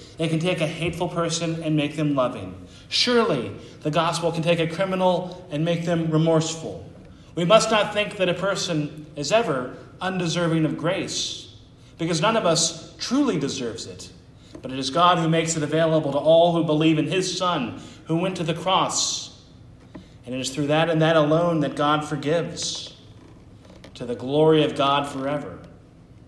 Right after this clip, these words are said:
Would you pray with me? Our Heavenly Father, we do thank you for your goodness and grace.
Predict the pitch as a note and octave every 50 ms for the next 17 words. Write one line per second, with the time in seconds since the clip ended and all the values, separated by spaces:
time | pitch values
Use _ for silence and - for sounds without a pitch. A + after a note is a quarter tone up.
0 | - - - C3 B2 C3+ C3+ D3+ C#3+ C3+ B2+ A2+ - A2 F#2+ F2+ - - - -
1 | - - - - - - - - - - - - - - - - - - - -
2 | - - - - - - - - - - - - - - - - - - - -
3 | - - - - - - - - - - - - - - - - - - - -
4 | - - - - - - - - - - - - - - - - - - - -
5 | - - - - - - - - - - - - - - - - - - C3+ C3+
6 | C#3+ C3 C3 C3 C3 - C3+ C3 B2+ B2+ B2+ B2+ C3 C3+ B2+ B2+ B2+ B2+ - -
7 | A#2+ A#2 A2+ A#2 G#2+ G#2 G#2 - - A#2+ A#2 A2 A#2 A#2+ A#2 A2+ A2 A2 - -
8 | - - - C3+ C3+ C3 B2 A2+ - - A#2+ A#2 A#2 B2 A#2 A#2 B2 B2 - -
9 | - - - - -